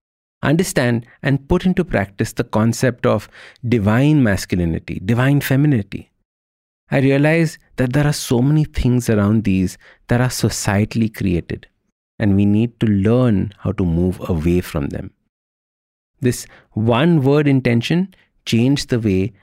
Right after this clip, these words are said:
I saw myself as a man. In my work,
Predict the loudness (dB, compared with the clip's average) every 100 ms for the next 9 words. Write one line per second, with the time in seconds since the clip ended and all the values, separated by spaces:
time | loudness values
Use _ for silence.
0 | _ -4 -4 -4 -2 0 2 0 -2 -4
1 | -2 -4 0 -2 -2 -8 -16 _ _ _
2 | _ _ _ _ 0 2 2 0 -2 -8